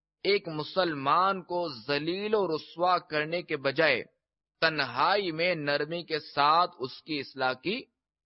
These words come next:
کوشش کی جائے۔ کیونکہ اگر سب کے سامنے اسی اصلاح کی کوشش کریں گے نا، تو عین ممکن ہے کہ وہ شخص ضدی بن جائے۔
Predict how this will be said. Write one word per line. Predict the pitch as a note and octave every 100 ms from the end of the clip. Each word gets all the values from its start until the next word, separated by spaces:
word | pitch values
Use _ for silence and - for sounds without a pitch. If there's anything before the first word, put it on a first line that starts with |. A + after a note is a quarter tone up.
| _ -
کوشش | D#3 D3+ D3 E3 D3+ -
کی | - B2+ B2+ G#2+
جائے۔ | A#2+ F#2 - _ _ _ _ _ _ _ _ _ _ _ _ _ _ _ _ _ _ _ _ _ _ _ _ _ _ -
کیونکہ | G3 C#3+ G#2+ _ _ _ _ _ _ _ _ _ _ _ _ _ _ _
اگر | D3+ F3+
سب | E3+ B2+ -
کے | F#3+
سامنے | F3 E3 F3+ F#3 F3 - _ _ _ _ _ D#3
اسی | - F#3+
اصلاح | D#3 - E3+
کی | E3+
کوشش | - D#3+ F3 -
کریں | E3+ A#3+
گے | A#3+
نا، | G#2+ F#2+ _ _ _ _ _ _ _ -
تو | D#3+ E3+
عین | G#3 G#3
ممکن | F3+ F3 F3+ G3
ہے |
کہ | F#3+
وہ | E3+ E3+
شخص | F3 E3
ضدی | B2+ C3+ D3+
بن | A2+ G#2+
جائے۔ | F#2+